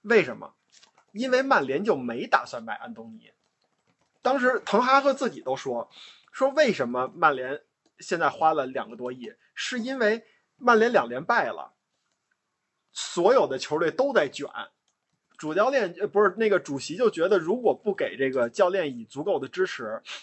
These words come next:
那你是不可能来竞争这个好成绩，或者说是达成他的目标的。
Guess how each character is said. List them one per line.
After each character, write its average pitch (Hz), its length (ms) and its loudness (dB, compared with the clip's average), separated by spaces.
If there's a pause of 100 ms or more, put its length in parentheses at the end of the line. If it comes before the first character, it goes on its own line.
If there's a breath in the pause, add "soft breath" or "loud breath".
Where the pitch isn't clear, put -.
那 247 140 -2
你 151 100 -6
是 135 100 -10
不 262 160 -4
可 151 160 -6
能 123 460 -2
来 139 400 0
竞 151 220 -2
争 143 200 0
这 131 140 0
个 107 300 -6 (280)
好 127 220 -2
成 120 200 -10
绩， 135 120 -2
或 202 220 2
者 185 120 -4
说 143 160 -4
是 135 120 -4
达 127 200 -2
成 135 160 -8
他 147 160 0
的 135 80 0
目 127 140 -10
标 123 220 -2
的。 113 120 -12